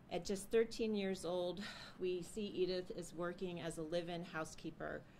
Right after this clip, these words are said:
for another family. She's working full-time. Her father's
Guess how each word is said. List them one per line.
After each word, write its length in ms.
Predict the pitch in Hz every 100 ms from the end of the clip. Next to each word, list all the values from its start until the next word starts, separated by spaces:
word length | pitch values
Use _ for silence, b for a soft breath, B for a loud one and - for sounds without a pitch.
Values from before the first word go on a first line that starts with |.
| B
for 100 | -
another 340 | 160 160 147 151
family. 500 | - 131 113 98 - - -
She's 240 | - 165 165
working 300 | 156 156 165
full-time. 560 | - 147 - 147 127 - - B B B B -
Her 60 |
father's 880 | 165 190 185 185 185 185 180 - -